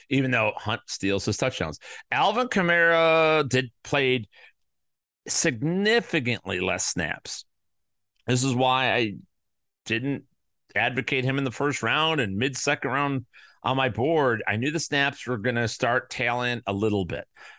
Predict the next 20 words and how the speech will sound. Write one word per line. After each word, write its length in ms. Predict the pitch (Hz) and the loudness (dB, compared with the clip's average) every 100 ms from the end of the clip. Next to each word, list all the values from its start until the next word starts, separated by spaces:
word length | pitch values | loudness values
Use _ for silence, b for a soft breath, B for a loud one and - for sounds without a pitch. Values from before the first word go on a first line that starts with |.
| B _ - | B _ -2
It, 220 | 151 139 | -2 0
it 80 | 160 | 0
went 260 | 151 185 - - | 2 0 0 -12
dramatic 680 | 117 131 123 120 120 127 - | -4 -2 0 2 2 0 0
because 500 | 117 101 120 110 - | -4 -2 0 0 -2
of 160 | - 95 | -4 -2
the 100 | 101 | 0
rib 220 | 104 104 | 2 2
injury. 540 | 107 104 110 107 101 - B B | 0 0 0 2 0 -4 B B
He's, 680 | - 98 - - - - - - | -6 -6 -6 -10 -6 -6 -6 0
all 300 | 117 143 151 | 2 4 2
indications 640 | 139 120 - 117 123 110 | 2 0 -2 -2 -4 -2
are 140 | 117 110 | 0 2
he's 200 | 113 - | 0 0
gonna 160 | 113 | 0
be 80 | 104 | 0
fine, 340 | 98 107 107 | 0 0 0
though 140 | 101 101 | 2 0
they 160 | 95 | 0
did 240 | 90 110 | 0 0